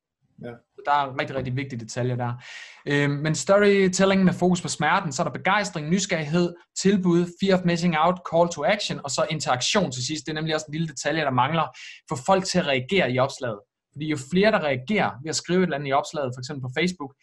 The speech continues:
Speaker 2: så ryger den op i folks newsfeed igen og igen og igen, hver gang der er nogen, der skriver. Det vil sige, der er større sandsynlighed for, at folk de ser det fra starten af. De fleste, de vil sidde på forsiden, det første, der bliver vist, når de ru-, øh, går ind på, på Facebook. De vil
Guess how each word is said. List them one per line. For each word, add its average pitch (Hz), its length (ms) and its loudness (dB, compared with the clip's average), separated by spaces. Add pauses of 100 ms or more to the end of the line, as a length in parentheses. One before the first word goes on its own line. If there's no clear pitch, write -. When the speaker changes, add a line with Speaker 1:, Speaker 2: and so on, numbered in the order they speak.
(180)
Speaker 2:
så 175 120 0
ryger 160 220 0
den 151 80 -2
op 170 160 2
i 156 140 -8
folks 170 220 -2
newsfeed 156 440 -6 (140)
igen 151 380 -4 (280)
og 135 120 0
igen 131 220 -2 (200)
og 131 80 -6
igen, 135 240 -2
hver 135 160 2
gang 127 200 0
der 123 60 -2
er - 20 -4
nogen, 123 140 -2
der 120 60 -4
skriver. 117 380 -8 (440)
Det - 160 -12
vil - 60 -16 (180)
sige, 175 100 -12
der 151 60 -2
er 139 40 -2
større 151 220 -2
sandsynlighed 135 500 -6
for, 143 60 -4
at 131 100 -4
folk 135 140 -2
de 123 120 -4
ser 143 140 -2
det 110 180 -4
fra 117 60 -8
starten 139 480 0
af. 98 140 -16 (320)
De 143 140 -10
fleste, 185 280 0
de 175 100 2
vil 165 120 0
sidde 180 280 2
på 160 100 -8
forsiden, 156 640 0
det 131 80 -6 (100)
første, 180 260 0
der 127 100 -2
bliver 127 160 0
vist, 151 280 0
når 143 80 -6
de 127 100 0
ru-, 127 320 -2
øh, 123 60 -4
går 139 100 -2
ind 143 200 -4
på, 117 460 -4
på 127 160 -10
Facebook. 143 360 -8 (200)
De 156 60 -8
vil 151 100 -4